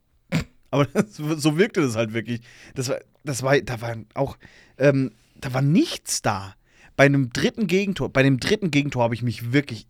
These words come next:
sehr, sehr aufgeregt. Ähm, denn, äh, ja, da, also, wenn du da mal guckst, Iserlohn kann ohne Bedrängnis viermal aufs Tor schießen.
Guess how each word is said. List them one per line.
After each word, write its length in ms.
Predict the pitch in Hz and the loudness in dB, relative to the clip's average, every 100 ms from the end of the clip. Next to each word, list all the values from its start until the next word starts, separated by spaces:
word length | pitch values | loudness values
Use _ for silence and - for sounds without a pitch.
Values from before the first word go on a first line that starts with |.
| - | -12
sehr, 380 | 123 127 147 120 | -4 2 4 4
sehr 220 | 120 110 | 2 0
aufgeregt. 500 | 120 - 117 104 - - - - _ - | -2 -4 -4 -4 -8 -20 -20 -20 _ 2
Ähm, 480 | 135 135 135 135 - _ _ _ _ | 4 4 0 -6 -14 _ _ _ _
denn, 400 | 147 139 139 135 - | 4 6 4 0 -6
äh, 120 | - - 104 | -18 -20 -2
ja, 140 | 143 135 | 2 2
da, 180 | 147 87 - - | 2 0 -6 -8
also, 220 | 139 147 - _ _ _ _ _ _ _ _ _ _ _ _ - | -4 -4 -8 _ _ _ _ _ _ _ _ _ _ _ _ -18
wenn 420 | 123 143 185 233 | 0 4 4 4
du 140 | 226 190 | 2 4
da 120 | 175 | 4
mal 160 | 175 | 4
guckst, 460 | 160 208 214 - - _ _ _ _ _ _ _ _ - | 2 0 0 -4 -12 _ _ _ _ _ _ _ _ 0
Iserlohn 560 | 214 214 170 165 190 | 6 6 8 6 4
kann 260 | - 170 - - | 2 0 0 2
ohne 280 | 220 277 233 | 4 6 4
Bedrängnis 600 | 202 180 190 175 127 - _ | 2 2 2 2 -2 -10 _
viermal 880 | - - - 302 320 294 233 214 202 | -20 -6 4 8 10 10 8 6 6
aufs 200 | 175 175 | 4 0
Tor 220 | - 185 | 4 4
schießen. 440 | 170 131 - 95 | 4 0 -4 -8